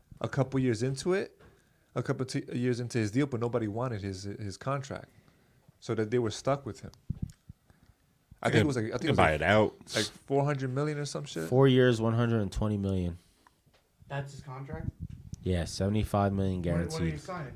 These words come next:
Speaker 1: That's what he has left?
Speaker 3: He signed at, let's see when this was.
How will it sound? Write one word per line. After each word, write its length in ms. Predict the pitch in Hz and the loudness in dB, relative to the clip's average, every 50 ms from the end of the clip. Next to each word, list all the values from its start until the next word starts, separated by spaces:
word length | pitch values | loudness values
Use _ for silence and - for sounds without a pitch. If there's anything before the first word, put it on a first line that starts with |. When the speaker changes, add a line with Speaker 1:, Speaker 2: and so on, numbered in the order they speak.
| - - - | -16 -6 -6
Speaker 1:
That's 160 | 135 131 - | -4 -2 0
what 60 | 147 | 2
he 60 | 143 | 2
has 140 | 131 117 101 | 2 2 4
left? 260 | 113 120 139 160 - - - - _ _ _ _ _ _ _ _ _ _ _ _ - - - | 4 4 4 2 0 -4 -14 -20 _ _ _ _ _ _ _ _ _ _ _ _ -20 -20 -12
Speaker 3:
He 160 | - 107 110 107 | -6 -4 -4 -4
signed 460 | - - - 107 107 110 110 110 104 | -4 -4 -4 -4 -2 -2 -2 0 0
at, 460 | 101 101 98 101 98 98 98 98 95 82 | 0 0 2 2 2 2 2 0 0 0
let's 200 | 90 92 - - | -2 -4 -4 -6
see 100 | - 85 | -6 -6
when 120 | 80 76 | -4 -4
this 160 | 76 73 - - | -6 -6 -8 -8
was. 360 | 80 78 76 76 - - - | -8 -6 -6 -6 -8 -10 -14